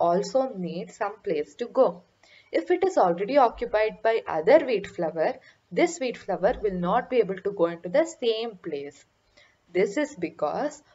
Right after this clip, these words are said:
wheat flour needs space, because wheat flour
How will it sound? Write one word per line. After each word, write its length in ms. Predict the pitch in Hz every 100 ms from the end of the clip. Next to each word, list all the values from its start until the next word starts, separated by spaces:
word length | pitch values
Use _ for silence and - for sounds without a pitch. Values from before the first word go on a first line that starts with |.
| _
wheat 240 | 190 254 -
flour 480 | 208 170 151 190 285 - _ -
needs 440 | 185 202 220 - - 196
space, 720 | - - - 180 160 - - _ _ _ _ _ _ _ -
because 400 | 170 190 190 185
wheat 280 | 185 196
flour 440 | - 185 160 302